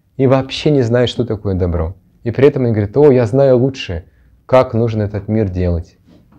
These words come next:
как нужно здесь всё устроить». Глупость ведь. Но ещё одна личность, а, знает,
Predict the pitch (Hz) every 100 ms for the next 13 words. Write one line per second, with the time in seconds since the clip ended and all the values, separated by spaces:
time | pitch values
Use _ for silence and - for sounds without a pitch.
0 | _ - 120 123 - 117 107 101 104 -
1 | - 107 98 - 90 85 - _ - -
2 | - _ 98 147 170 90 - 80 - _
3 | _ _ _ - _ _ _ _ 139 165
4 | 190 180 - 208 202 175 160 151 180 180
5 | 135 123 123 - _ _ _ _ _ 120
6 | 120 117 107 147 160 139 - -